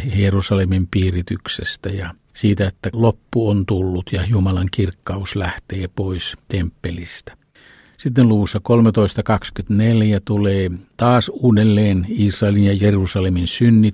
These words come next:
esille. Tuomitaan väärät profeetat,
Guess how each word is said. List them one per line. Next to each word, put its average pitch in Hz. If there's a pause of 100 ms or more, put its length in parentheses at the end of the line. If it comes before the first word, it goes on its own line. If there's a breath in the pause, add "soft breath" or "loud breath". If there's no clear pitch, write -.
esille. 101 (180)
Tuomitaan 101
väärät 101 (120)
profeetat, 101